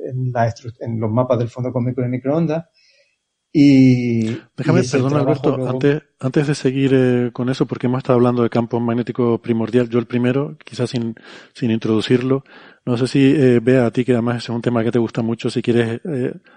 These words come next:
Speaker 2: aclarar un poco a qué nos referimos cuando hablamos de, de campo magnético primordial y qué sabemos a día de hoy sobre la posible existencia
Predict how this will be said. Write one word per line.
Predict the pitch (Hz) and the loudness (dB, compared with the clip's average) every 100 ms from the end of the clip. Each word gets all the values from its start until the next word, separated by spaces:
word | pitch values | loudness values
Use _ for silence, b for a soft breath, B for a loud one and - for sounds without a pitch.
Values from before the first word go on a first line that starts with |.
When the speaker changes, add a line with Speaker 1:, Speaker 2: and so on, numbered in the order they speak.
| b | b
Speaker 2:
aclarar | 143 131 123 131 | -2 0 0 0
un | 123 | -2
poco | 131 127 127 117 | 0 0 2 2
a | |
qué | 120 | 2
nos | 120 | -2
referimos | 127 - 120 120 110 | -2 0 0 0 -2
cuando | 120 113 | -2 0
hablamos | 113 117 113 | 0 -2 -4
de, | 113 110 B B B B B | -4 -6 B B B B B
de | 117 | -4
campo | 120 120 | -2 0
magnético | 117 117 120 123 | 0 0 0 0
primordial | 113 117 110 120 131 | 0 0 0 2 2
y | 117 | 2
qué | 135 | 0
sabemos | - 120 131 113 | 2 0 0 -2
a | 113 | 0
día | 117 113 | 2 2
de | 110 | 2
hoy | 123 | 0
sobre | 120 110 110 | -2 -4 -4
la | 107 | -4
posible | 107 123 113 | -2 -2 -2
existencia | - 101 - 117 - 110 | -4 -8 -4 -4 -2 -6